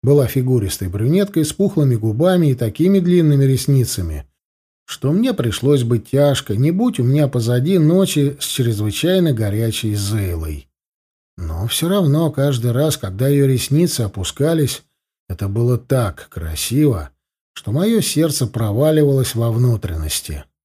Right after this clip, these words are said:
На курс по объезду лошадей я чуть не опоздал, так увлекся продумыванием планов, что я смогу сделать полезного в этой лаборатории,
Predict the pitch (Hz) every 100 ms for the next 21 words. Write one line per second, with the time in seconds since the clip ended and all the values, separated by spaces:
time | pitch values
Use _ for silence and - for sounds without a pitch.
0 | _ _ _ _ _ _ _ _ _ _
1 | - 127 139 139 143 123 - 131 127 135
2 | 135 117 123 123 - 131 165 156 127 131
3 | 123 - 123 127 120 113 123 117 127 107
4 | 85 127 120 117 113 147 139 - 104 120
5 | 117 139 135 123 127 123 110 131 135 117
6 | 90 - _ _ _ - 120 107 110 104
7 | 107 107 101 135 113 - 120 131 127 98
8 | 104 104 117 127 107 98 101 117 123 185
9 | 185 139 80